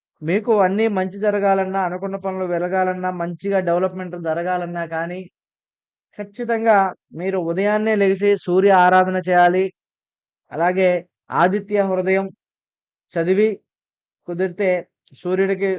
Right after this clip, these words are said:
ఉదయం పూట ప్రార్థన చేయాలి ఆదివారం కావడం, కావడంతో. ఉదయాన్నే సూర్యోదయ సమయంలో నీటిలో ఎర్రటి పువ్వులు వేసి సూర్యుడికి ఆర్-, అర్జనం చే-, చేయడం చాలా మంచిది. నీళ్ళను కూడా ఆర్జ్యం ఇవ్వటం మీకు ఎంతో మరింత ఉత్తమంగా, శ్రేయస్కరంగా కూడా మారుతుంది.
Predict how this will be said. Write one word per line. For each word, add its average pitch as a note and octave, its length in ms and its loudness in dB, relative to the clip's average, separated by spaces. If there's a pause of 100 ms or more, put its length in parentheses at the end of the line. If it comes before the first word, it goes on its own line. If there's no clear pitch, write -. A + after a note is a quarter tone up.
(100)
ఉదయం F3+ 320 -4
పూట F#3+ 220 -4
ప్రార్థన E3+ 760 -2
చేయాలి F3 340 2
ఆదివారం D#3+ 460 0
కావడం, B2 440 -6
కావడంతో. A2+ 480 -12 (640)
ఉదయాన్నే G#3 440 2
సూర్యోదయ G#3 520 2
సమయంలో G3 460 0
నీటిలో G3 580 0
ఎర్రటి F3+ 480 -2
పువ్వులు G3+ 520 2 (340)
వేసి F3 380 -2
సూర్యుడికి F#3 600 0
ఆర్-, D3+ 360 -4 (380)
అర్జనం F3+ 500 -2
చే-, D#3 120 -8 (100)
చేయడం E3+ 340 -2 (100)
చాలా C#3 160 -4
మంచిది. A#2+ 380 -12 (1400)
నీళ్ళను G#3+ 460 2
కూడా G#3 180 4
ఆర్జ్యం F3 420 2
ఇవ్వటం F#3 380 -2
మీకు E3+ 260 -6
ఎంతో D#3+ 280 -2
మరింత E3+ 420 -2
ఉత్తమంగా, F3 520 0
శ్రేయస్కరంగా E3+ 760 -2
కూడా D#3+ 400 -4
మారుతుంది. A#2 600 -12